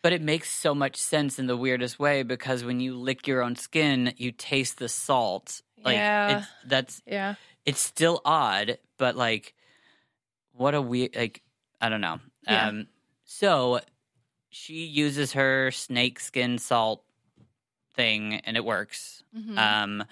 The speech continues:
Speaker 1: and then it's pretty much like, "Okay, well, I guess time to go home, everyone."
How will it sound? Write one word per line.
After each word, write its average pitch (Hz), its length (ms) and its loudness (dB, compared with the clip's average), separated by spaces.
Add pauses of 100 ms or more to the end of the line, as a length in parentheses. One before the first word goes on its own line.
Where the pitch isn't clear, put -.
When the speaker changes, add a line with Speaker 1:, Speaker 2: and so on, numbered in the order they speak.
(840)
Speaker 1:
and 127 160 0
then 139 220 2
it's 135 140 -4
pretty 135 220 0
much 127 260 2
like, 123 200 2
"Okay, 190 380 0
well, 185 340 -2 (760)
I 131 80 -2
guess 127 220 0
time 135 280 0
to 127 60 -2
go 123 140 0
home, 131 520 -2
everyone." 240 680 -4